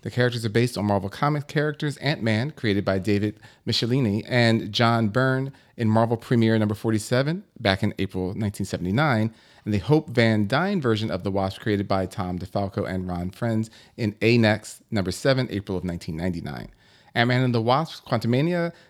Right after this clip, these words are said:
had a budget of two hundred million and so far has a worldwide seven-day box office total of two hundred fifty-seven million.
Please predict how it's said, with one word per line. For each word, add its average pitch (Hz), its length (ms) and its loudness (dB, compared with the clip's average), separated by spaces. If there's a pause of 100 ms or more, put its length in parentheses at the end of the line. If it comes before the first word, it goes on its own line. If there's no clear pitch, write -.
had 110 260 4
a 104 120 2
budget 113 300 2
of 104 120 2
two - 100 0
hundred 117 220 2
million 170 320 2
and 117 360 0
so 127 140 0
far 147 240 2
has 135 160 2
a 107 60 2
worldwide 120 680 2
seven-day 120 440 2
box 202 340 -2
office 170 180 -2
total 156 280 2
of 131 80 -2
two - 100 -2
hundred 98 220 0
fifty-seven 120 580 -4
million. 80 160 -6